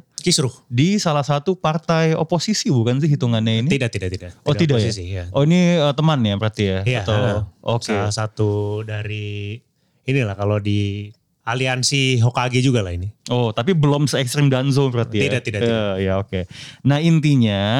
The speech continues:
Speaker 2: ada, ada kisruh, eh, salah satu, eh, anak buah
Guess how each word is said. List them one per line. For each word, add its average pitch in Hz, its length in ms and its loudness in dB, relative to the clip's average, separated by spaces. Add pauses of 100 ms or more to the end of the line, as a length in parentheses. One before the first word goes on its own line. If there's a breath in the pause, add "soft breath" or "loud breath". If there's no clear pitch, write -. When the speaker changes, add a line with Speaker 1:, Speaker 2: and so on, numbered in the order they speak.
Speaker 2:
ada, 117 280 0 (120)
ada 107 140 -2
kisruh, 165 680 0 (380 loud breath)
eh, 110 420 0
salah 107 260 -2
satu, 104 680 -2 (500 soft breath)
eh, 101 460 0
anak 151 240 -2
buah 147 320 2